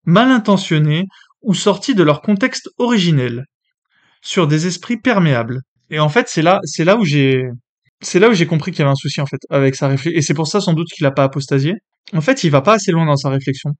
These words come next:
Il s'arrête. Et, euh, on connaît, nous, on le co-, nous, on le sait entre apostats. On,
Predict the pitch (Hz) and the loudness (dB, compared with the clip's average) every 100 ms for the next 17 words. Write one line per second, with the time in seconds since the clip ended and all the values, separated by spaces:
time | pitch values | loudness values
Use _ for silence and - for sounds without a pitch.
0 | _ 175 143 147 156 - - _ _ _ | _ -10 -4 -2 -2 -4 -20 _ _ _
1 | _ _ _ - 143 135 135 131 - - | _ _ _ -2 2 2 2 -2 -8 -12
2 | - 156 196 202 202 170 208 165 175 175 | -2 2 6 6 6 6 6 4 2 2
3 | 180 165 - 180 143 139 139 - 123 127 | 4 4 2 0 0 -4 -4 -6 -8 -8